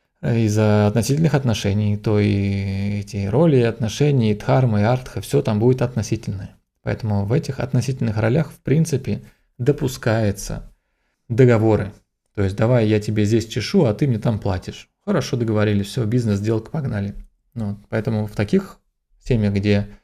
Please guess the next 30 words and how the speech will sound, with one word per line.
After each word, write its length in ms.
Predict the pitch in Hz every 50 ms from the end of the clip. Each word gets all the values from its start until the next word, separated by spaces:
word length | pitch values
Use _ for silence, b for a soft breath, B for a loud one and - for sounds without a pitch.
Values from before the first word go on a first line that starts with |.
| b b b b b b b b b b b b _
все, 180 | - - 160 175
ну, 120 | 156 131
если 180 | 104 98 - 113
мы 80 | 110 110
говорим 220 | 120 113 107 98
про 100 | 110 107
семью, 460 | - - 123 117 107 107 101 95 95 -
там, 220 | 110 107 101 101
где, 440 | 101 98 98 101 101 98 98 98 98
м, 400 | 95 95 95 98 95 95 98 - 131 123
основной 280 | 107 - - 113 104
причиной, 340 | - 110 104 - - 110 101 98
почему 280 | - - - - 110
люди 120 | 104 104 104
находятся 380 | 104 98 - 101 98 - - 104
вместе, 360 | 107 104 104 - - - 104
это 640 | 101 104 110 101 - - 104 98 92 92 95 104 104 - _ _ _ _ _ _ _ _ _ _ -
вот 160 | - 107 101 -
это 120 | 101 131
вот 140 | 113 101 -
всё, 160 | - - 185 180
короче, 480 | - 110 101 98 - - - 98 95 95 - -
относительные 500 | 123 - 131 - - 127 - - 107 101
почеш-, 380 | - - - - - - - - - -
почешушки, 920 | - - - - 110 104 - - - 165 170 165 - - - - 104 101 101 - -
почесания, 720 | - - - 120 - - 147 156 147 131 107 104 101 101 101 - _ _ _ _ _ _ _ _ _ _ -
то 220 | 110 101 98 98
там 180 | - 110 135 165
можно 200 | 185 180 202 214
договориться. 600 | 175 131 120 110 120 - - - 127 117 123